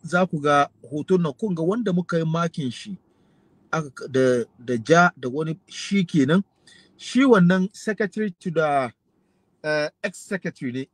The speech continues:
ex-secretary, bi ma'ana wai, ah, wani ya, ya, yake neman ya, ah, sabotage ɗin shi, amma ga wanda ya yi sosai. Shi wannan, alhamdulillah, ya fito da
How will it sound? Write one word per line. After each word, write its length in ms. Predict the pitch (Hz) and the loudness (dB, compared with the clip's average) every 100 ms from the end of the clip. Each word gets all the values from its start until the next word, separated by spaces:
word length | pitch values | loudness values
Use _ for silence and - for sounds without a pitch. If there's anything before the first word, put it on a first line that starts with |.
| _ | _
ex-secretary, 800 | 180 185 202 175 180 160 165 196 - _ _ _ _ _ | -8 -6 -4 -4 -4 -6 -6 -6 -8 _ _ _ _ _
bi 140 | 143 165 | -4 -2
ma'ana 480 | 143 135 139 139 - | -2 0 0 -2 -6
wai, 360 | 160 147 147 147 | -10 -8 -6 -8
ah, 640 | 131 127 120 117 110 107 104 _ _ _ _ _ _ _ _ - | -8 -4 -4 -4 -6 -8 -10 _ _ _ _ _ _ _ _ -12
wani 320 | 127 156 156 | -6 -4 -2
ya, 160 | 160 160 - | -2 -4 -6
ya, 200 | 170 180 | -8 -6
yake 320 | 196 170 143 | -8 -4 -4
neman 340 | 135 147 147 143 | -4 -6 -6 -2
ya, 420 | 131 120 110 113 - - | 2 2 2 -2 -10 -8
ah, 600 | 117 110 107 104 101 92 - _ _ | -4 -2 -2 -4 -6 -10 -14 _ _
sabotage 720 | - - 160 151 - 123 110 _ | -18 0 0 0 -2 -4 -4 _
ɗin 160 | 208 226 | -2 -2
shi, 220 | 277 330 _ _ _ _ _ | -6 -10 _ _ _ _ _
amma 500 | 143 135 135 160 160 165 _ 185 135 | -6 -6 -4 0 0 -2 _ -18 -8
ga 200 | 143 139 | -6 -6
wanda 380 | 156 196 175 | -6 -8 -6
ya 120 | 151 151 | -6 -8
yi 120 | 156 | -10
sosai. 340 | 139 127 143 | -12 -12 -12
Shi 160 | - 190 | -6 2
wannan, 400 | 196 196 175 160 _ _ - - _ | 4 6 4 2 _ _ -20 -20 _
alhamdulillah, 840 | 151 - - 269 185 156 147 156 151 | -6 -6 -4 0 2 2 2 2 0
ya 260 | 139 156 170 | -2 0 0
fito 260 | - 185 | 0 -2
da 80 | 143 | 0